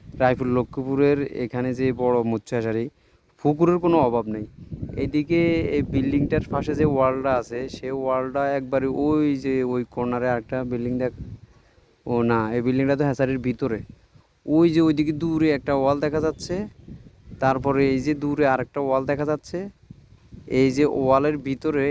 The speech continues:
এখানে অসংখ্য পুকুর আছে, বিভিন্ন পুকুরে, এই যে পুকুরের চতুর্পাশ ফাঁকা করা। এই, আ, এদিকে আমি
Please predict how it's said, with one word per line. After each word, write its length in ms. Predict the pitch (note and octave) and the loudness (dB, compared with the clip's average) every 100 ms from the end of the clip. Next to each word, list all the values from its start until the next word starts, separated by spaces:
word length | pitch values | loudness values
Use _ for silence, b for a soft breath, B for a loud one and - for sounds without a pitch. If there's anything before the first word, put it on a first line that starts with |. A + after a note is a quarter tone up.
| C3+ | -2
এখানে 260 | B2 C3+ D3 - C3 | -4 -6 -6 -4 -4
অসংখ্য 460 | - D#3+ E3 - F#3+ - | -2 0 0 0 -2 -2
পুকুর 320 | C#3 B2+ D#3 C#3 | -4 0 4 4
আছে, 200 | A2 B2 D3 F#3+ _ _ - - - C3 | 2 -2 -4 -8 _ _ -20 -20 -6 0
বিভিন্ন 320 | D3 D#3 D#3+ E3+ - | 4 4 4 0 -2
পুকুরে, 460 | D3 - D3+ D#3+ F#3 G#3+ - | -10 -6 -4 -2 -2 -6 -8
এই 60 | B2 | -4
যে 60 | C#3 - | -4 -4
পুকুরের 320 | C3 C#3 D3 | -6 -4 -4
চতুর্পাশ 400 | D#3 C#3+ C3+ C#3+ - | -4 -6 -4 -6 -4
ফাঁকা 240 | C3+ B2+ C3 C3 | -6 -2 -2 0
করা। 160 | C#3+ F#3 _ _ _ _ _ _ _ _ _ _ - - - - - - - - - - - - - B2+ | -2 -4 _ _ _ _ _ _ _ _ _ _ -20 -18 -18 -16 -12 -10 -12 -16 -20 -20 -20 -20 -18 -8
এই, 140 | A#2+ A2+ A2+ | -4 -4 -2
আ, 120 | B2+ B2+ B2+ | -2 0 -2
এদিকে 260 | C3 C3 | -2 -2
আমি 140 | C#3+ | -2